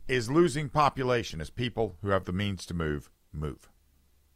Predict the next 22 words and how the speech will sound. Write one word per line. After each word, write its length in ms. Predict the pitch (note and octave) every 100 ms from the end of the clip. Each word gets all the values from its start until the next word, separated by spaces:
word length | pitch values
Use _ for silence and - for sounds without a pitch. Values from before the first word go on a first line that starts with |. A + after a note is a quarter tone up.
| _ _ _ _ _ _ _ _ _ _ _ _ _ _ _ _ _ _ _ _ _ _ _ - - -
In, 240 | A#2 A#2+
uh, 60 | G#2+
you 180 | A2 A2
know, 180 | E2+ D#2 _ _ _ _ _ _ _ _ _ _ _ _ _ _ _ _ _ _ _ _ _ _
Florida 420 | - E3 E3+ C#3
has 180 | B2+ A2+
gained 300 | C#3+ D3+ C3+
population, 600 | B2+ A#2+ A2+ A2 - B2
as 240 | G#2+ G2+
has 180 | G2+ F#2
Texas, 600 | - B2 - G#2+ - - _ _ _ _ -
much 220 | F2+ G#2+
up 140 | F#2+
from, 160 | F2 E2+ -
from 240 | F2 D#2
the 100 | E2
deep 400 | D#2 F#2 F2+ - -
blue 360 | E2 F#2 F2+ E2
dystopic 680 | D2 - - D#2 - D#2+ -
states 680 | - - F#2+ F2 - -
like 240 | D2 D2 - _
California. 640 | F#2+ E2 D2 D#2 C#2+ C#2